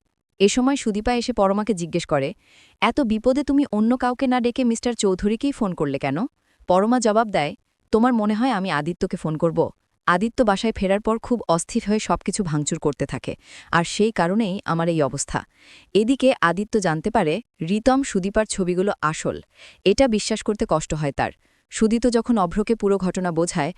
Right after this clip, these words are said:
অভ্র বিশ্বাস করতে চায় না এবং বলে, "ও তো এই বাড়ি থেকে কোথাও যাবে না। এখন তো ও আর আদিত্য একই ছাদের নিচে আছে।" সুদীপা বলে, "তুমি ওকে বোঝার চেষ্টাই করছো না।" অভ্র বলে, "আমি আর কিছুই বুঝতে চাই না,"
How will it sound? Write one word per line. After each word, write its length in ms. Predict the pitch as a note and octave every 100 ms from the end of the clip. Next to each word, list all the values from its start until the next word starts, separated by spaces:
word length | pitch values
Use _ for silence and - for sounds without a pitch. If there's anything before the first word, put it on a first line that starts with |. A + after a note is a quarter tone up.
| - - _
অভ্র 220 | G3 A3 D#4
বিশ্বাস 300 | B3 - A#3+
করতে 240 | - A3 G3
চায় 220 | E3+ C#3
না 120 | B2+ - _ _
এবং 180 | F3 F#3+
বলে, 260 | F3 G3 F#3+ A3 _ _ _ G#3
"ও 60 | A3+
তো 80 | D4
এই 80 | C#4+
বাড়ি 200 | A3 A3
থেকে 200 | A3+ A#3
কোথাও 280 | G#3+ A3
যাবে 280 | G#3 E3 C#3
না। 120 | C3 F2+ _ _ _ _ _ -
এখন 280 | G#3 - C#4
তো 100 | D4+ -
ও 100 | G#3+ A#3+
আর 140 | B3+ A#3+
আদিত্য 300 | G#3 A3+ B3+ -
একই 260 | F#3 - B3+
ছাদের 280 | G#3+ F#3
নিচে 220 | E3 D3 C#3+
আছে।" 260 | B2 - G#2 _ _ _ _
সুদীপা 380 | - F#3+ G#3 A3+
বলে, 260 | F#3+ C#3 F#3+ - _ _
"তুমি 160 | B3 B3+
ওকে 160 | C#4 C#4
বোঝার 280 | B3 A#3+ B3+
চেষ্টাই 340 | - A3+ B3 A#3+
করছো 300 | E3+ - D#3+
না।" 100 | C#3 - _ _ -
অভ্র 180 | E3 F#3
বলে, 240 | G#3 F#3+ F3 - _ _
"আমি 220 | F#3+ A3 B3
আর 80 |
কিছুই 300 | A#3+ A3 A#3+
বুঝতে 260 | G#3+ F#3+ F3+
চাই 180 | D#3+ C#3
না," 120 | B2+